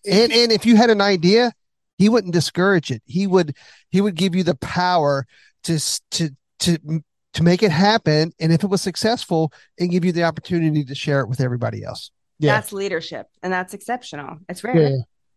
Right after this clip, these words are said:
Speaker 2: And,
Speaker 1: Yeah.
Speaker 2: I mean, not only would he allow you, but he would finance it too. You know, like, it, like, if it wasn't like, like, if it wasn't like a, a, a super expensive, you know, i-, if
Speaker 3: Sure.
Speaker 2: you could, if you could come up with, with whatever budget, he would, he would, he would go, "Okay, yeah, let's do this. Here, here, here's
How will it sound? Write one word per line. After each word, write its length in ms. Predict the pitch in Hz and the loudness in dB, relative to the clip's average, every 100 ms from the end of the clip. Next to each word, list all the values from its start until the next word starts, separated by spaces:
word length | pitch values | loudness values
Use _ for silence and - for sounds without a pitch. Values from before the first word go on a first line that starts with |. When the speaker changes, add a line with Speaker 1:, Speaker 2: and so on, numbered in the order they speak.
| _ | _
Speaker 2:
And, 320 | 214 254 226 208 | -2 -2 -2 -2
Speaker 1:
Yeah. 140 | 220 | 0
Speaker 2:
I 20 | |
mean, 160 | 220 208 | 2 2
not 160 | 233 | 2
only 160 | 247 226 | 4 4
would 120 | 208 | 4
he 80 | 190 | 2
allow 260 | 170 165 196 | 2 2 2
you, 160 | 180 | 0
but 140 | 160 135 | -2 -2
he 100 | 196 | -2
would 140 | 175 | -4
finance 440 | 175 170 165 135 | -4 -4 -4 -8
it 120 | 139 127 | -10 -6
too. 320 | 156 127 117 - | -4 -4 -6 0
You 100 | 156 | 2
know, 100 | 156 | 4
like, 200 | 156 170 | 2 2
it, 100 | 170 | 2
like, 200 | 170 180 | 2 2
if 100 | 196 | 0
it 100 | 202 | 0
wasn't 300 | 202 196 185 | 0 0 -2
like, 200 | 180 - - - - | -4 -4 -16 -10 0
like, 120 | 185 | 2
if 100 | 190 | 4
it 100 | 226 | 4
wasn't 300 | 233 226 214 | 4 0 2
like 240 | 208 190 | 2 2
a, 260 | 185 160 147 - _ _ _ _ - | 2 0 -2 -8 _ _ _ _ -6
a, 80 | 605 - | -6 -4
a 120 | 170 - 175 | -6 -6 -6
super 380 | - 240 185 175 | 2 2 4 0
expensive, 520 | 156 - 160 156 147 | -2 -4 -6 -4 -2
you 80 | 165 | 0
know, 100 | 156 | 0
i-, 40 | |
if 320 | 165 165 170 151 | 0 0 2 2
Speaker 3:
Sure. 80 | |
Speaker 2:
you 60 | 175 | 2
could, 120 | - - | -2 -10
if 140 | 196 208 | -4 0
you 60 | |
could 140 | 196 - | 2 2
come 120 | 185 | 0
up 100 | 170 | 0
with, 120 | 165 | -2
with 360 | 151 175 175 147 | -6 -4 -2 0
whatever 360 | 160 156 151 | 0 0 -2
budget, 260 | 139 160 151 | 0 0 2
he 100 | 185 | 0
would, 140 | 180 | 0
he 160 | 156 190 | 0 0
would, 160 | 170 | 0
he 140 | 139 190 | 0 0
would 80 | 160 | 0
go, 200 | 165 139 - - | -2 -4 -6 -2
"Okay, 180 | 285 233 | 0 2
yeah, 140 | 233 | 2
let's 240 | 214 214 | 0 -2
do 160 | - 226 | -6 -4
this. 180 | 180 165 | -4 -2
Here, 200 | 208 170 | 0 2
here, 240 | 180 185 | 2 2
here's 400 | 170 208 196 180 | 2 4 2 0